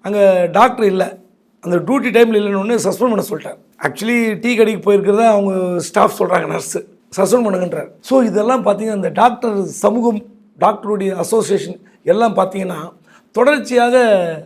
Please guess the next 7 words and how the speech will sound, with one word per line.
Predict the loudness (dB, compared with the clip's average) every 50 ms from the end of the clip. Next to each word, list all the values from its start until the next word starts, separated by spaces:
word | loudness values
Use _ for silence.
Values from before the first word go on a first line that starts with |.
| _ _
அமைச்சர் | -4 0 2 2 2 4 2 2 4
மாசுக்கு | 4 2 4 4 4 2 0 -2 0
எதிரான | 0 2 2 2 2 0 0 0 0 0
ஒரு | 0 0 0
நிலைப்பாடு | -2 0 2 2 2 2 2 0 0
எடுத்துக் | 0 -4 -6 -8 -10 -12 -10
கொண்டிருக்கிறார்கள். | -8 -8 -8 -8 -6 -6 -6 -4 -6 -8 -12